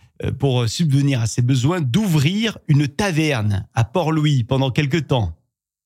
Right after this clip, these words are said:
Nous sommes à Port-Louis donc, et à peine quelques mois plus tard, eh bien, Jeanne va rencontrer un homme prénommé Jean. <laughs> Encore un Jean dans sa vie. Après son père,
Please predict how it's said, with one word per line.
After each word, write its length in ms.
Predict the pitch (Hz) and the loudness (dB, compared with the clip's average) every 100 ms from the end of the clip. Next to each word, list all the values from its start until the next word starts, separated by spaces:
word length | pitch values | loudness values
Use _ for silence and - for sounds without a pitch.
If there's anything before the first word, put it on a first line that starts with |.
| _ _ _ _ _ _ _ _ _ _ _ _ _ _ _ _ _ - | _ _ _ _ _ _ _ _ _ _ _ _ _ _ _ _ _ 0
Nous 80 | 170 | 0
sommes 260 | 165 233 196 | 2 0 -2
à 80 | |
Port-Louis 480 | 139 160 127 131 190 | -2 0 0 0 0
donc, 340 | 160 175 202 143 | 0 -2 -2 0
et 140 | 131 | 0
à 60 | 113 | 0
peine 280 | 160 156 | 0 -2
quelques 380 | 117 190 175 131 | 0 -2 -2 0
mois 380 | 160 151 156 151 | 2 2 2 -2
plus 200 | 127 120 | -2 -2
tard, 360 | 131 127 156 143 | 0 -2 0 0
eh 40 | |
bien, 280 | 113 143 160 - - - | 2 0 -2 -10 -20 -4
Jeanne 380 | 113 147 190 214 | 0 0 0 0
va 140 | 151 | 0
rencontrer 420 | 123 147 151 - 190 | 0 0 -2 0 0
un 160 | 160 | 2
homme 340 | 143 143 185 208 - | 2 0 -2 -4 -6
prénommé 500 | - 151 147 202 - | -2 0 0 -2 -2
Jean. 460 | 135 104 151 151 151 _ | -2 0 -2 -4 -8 _
<laughs> 140 | - 175 | -6 0
Encore 480 | 135 143 - 185 | 0 0 0 0
un 40 | 165 | 0
Jean 240 | 123 165 | 0 -2
dans 140 | 165 160 | -2 -2
sa 160 | 160 | 0
vie. 240 | 127 131 135 - 135 | 2 0 0 -8 -4
Après 280 | 127 131 | -4 0
son 180 | 127 143 | 0 0
père, 480 | 127 143 190 156 | -2 -2 0 -2